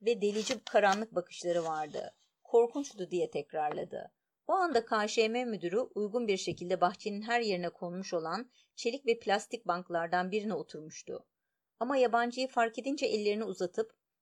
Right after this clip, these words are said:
otuz iki dişiyle birden coşku içinde sırıtarak ayağa kalkıp ileriye fırladı. "Denetçi,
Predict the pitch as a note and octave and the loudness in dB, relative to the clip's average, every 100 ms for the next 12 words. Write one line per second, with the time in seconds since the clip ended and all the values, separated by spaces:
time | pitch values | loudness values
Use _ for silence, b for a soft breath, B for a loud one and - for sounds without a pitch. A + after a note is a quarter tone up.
0 | _ A3 A3 A3 A3 A3 G#3+ A3+ G#3 F3 | _ -10 -8 -12 -12 -8 -6 -2 0 0
1 | F3 F#3+ F#3+ F3+ F#3+ - G#3+ - F3+ E3+ | 0 0 0 -2 -4 -6 -12 -8 -8 -8
2 | F3 F#3 A3 A3+ F#3+ F#3+ F#3+ F#3+ D#3+ D#3+ | -8 -4 -2 0 2 4 4 2 -4 -4
3 | A3+ F3 E3+ E3 - D#3+ - - - - | -6 -4 -2 -2 -6 -8 -10 -10 -12 -16
4 | _ _ _ _ F#3 G3 G3+ - - A#3+ | _ _ _ _ -4 -4 -6 -8 -6 -2
5 | E3 | -2